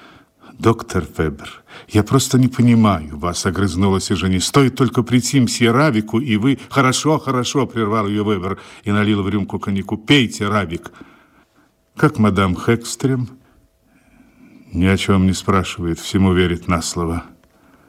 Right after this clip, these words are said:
Вебер торжествующе взглянул на него. «Видите? А я что говорил?» Равик выпил коньяку.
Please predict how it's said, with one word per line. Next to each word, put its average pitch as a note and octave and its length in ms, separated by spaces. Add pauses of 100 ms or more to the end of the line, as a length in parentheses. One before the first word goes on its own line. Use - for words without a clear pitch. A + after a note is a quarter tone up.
(220)
Вебер F#2+ 320
торжествующе G2 840
взглянул F#2+ 460
на F2+ 120
него. E2+ 360 (120)
«Видите? C3 600 (500)
А A#2+ 100
я A2+ 200
что A#2 220
говорил?» A#2 460 (920)
Равик F#2+ 440
выпил F#2+ 280
коньяку. F2 680